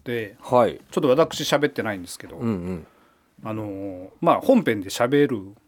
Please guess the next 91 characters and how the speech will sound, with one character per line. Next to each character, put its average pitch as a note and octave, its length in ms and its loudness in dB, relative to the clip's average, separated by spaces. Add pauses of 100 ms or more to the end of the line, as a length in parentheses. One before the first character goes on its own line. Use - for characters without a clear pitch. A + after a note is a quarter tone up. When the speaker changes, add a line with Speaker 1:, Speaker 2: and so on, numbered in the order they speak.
(500)
Speaker 1:
こ - 100 -10
と E3+ 100 2
で E3 80 4
も G2+ 80 -2
な A#2+ 100 -2
い B2 60 -2
な F#2+ 100 -6
っ F#2 40 -12
て - 120 -10
思 A#2 160 0
っ C3 40 -8
て - 100 -14
た E2+ 100 -10
ん F2 100 -16
で F#2+ 60 -16
ね、 G2+ 120 -12
Speaker 2:
う G#2 40 0
ん。 F2+ 340 -2
Speaker 1:
ち - 100 -14
ょ D#3+ 40 4
う D3+ 40 0
ど D3 80 4
い - 40 4
い - 20 2
ん - 20 2
だ F#2+ 100 -4
け - 80 -20
ど E2 120 -20
さ、 A2+ 120 -4
Speaker 2:
は F2 100 -4
い。 C#2 80 -16 (720)
Speaker 1:
あ A#2+ 80 -6
の、 G#2 300 -8
矢 D3+ 120 2
野 F3 80 4
兵 F3 100 4
道 G#2+ 120 -4
の F#2 60 -10
兵 C#3+ 180 -2
道 G#2+ 100 -10
さ - 120 -18
ん F2 60 -16
と F#2 80 -14
ね、 D3 160 -10 (120)
Speaker 2:
う A#2 40 -2
ん。 F2+ 280 -4
Speaker 1:
あ E2+ 100 -10
の、 F2 340 -14 (140)
も E3 80 0
う D3+ 40 2
一 C#3 120 -6
人 F#2 120 -10 (880)
男 A2+ 440 -8 (460)
と - 80 -14
三 G3+ 200 2
人 E3+ 120 2
で F2+ 80 -4
ご A2 100 -2
飯 G2 160 -10
食 - 80 -14
べ - 60 -20
て - 80 -20
て、 - 220 -20 (560)
Speaker 2:
う C3 60 0
ん。 D#2+ 220 -4 (600)
Speaker 1:
え A#2 60 -10
っ - 40 -8
と、 C3+ 40 0
Speaker 2:
一 - 60 -4
般 C#3 120 4
の A2 180 -2
方？ - 320 -8 (180)
も G#2+ 80 0
う F#2 40 0
一 - 120 -4
人 D#2+ 80 -6
は。 - 100 -14
Speaker 1:
う E3+ 60 0
ん、 A2+ 100 0
ま D#3 100 6
あ、 - 20 8
元 F3 240 2
芸 A2 200 -4
人 G2 200 -8
の F#2 100 -12
Speaker 2:
は A2+ 120 2
い - 20 -4
は - 220 -8
い - 40 -12
は - 80 -14
い。 - 40 -20